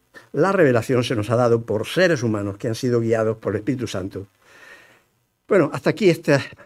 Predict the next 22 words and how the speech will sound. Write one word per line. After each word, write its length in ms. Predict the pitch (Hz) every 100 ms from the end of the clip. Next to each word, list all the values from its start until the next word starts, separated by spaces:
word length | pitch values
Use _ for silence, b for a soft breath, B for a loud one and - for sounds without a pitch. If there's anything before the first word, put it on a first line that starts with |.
| _
dos 180 | 143 131
premisas, 540 | - 131 147 151 113 117
este 200 | 120 117
paréntesis 560 | 139 151 127 117 120
que 160 | - 113
cierro. 480 | 160 139 113 117 117 _ _ _ _ _ _ _ _ _ _ _ _ _ _ _ _ _ _ _ _ b b b
Si 200 | - 170
nos 180 | 160 156
quedamos 580 | 143 254 262 254 - - -
con 160 | 190 160
la 120 | 143
primera 340 | 143 196 220
premisa, 580 | 208 180 131 - 143 208 - _ _ _ _ _ _ _ _ _ _ _ _ _ _ _
la 100 | 123
Biblia 380 | 123 123 123 120
es 200 | 117 - _ -
revelada 560 | 143 120 110 123 127 110
por 140 | 113
Dios 280 | 107 120 113
y 40 |
tal, 320 | 110 110 151 - _ _ _ - _ _ _
eh, 480 | 135 123 113 98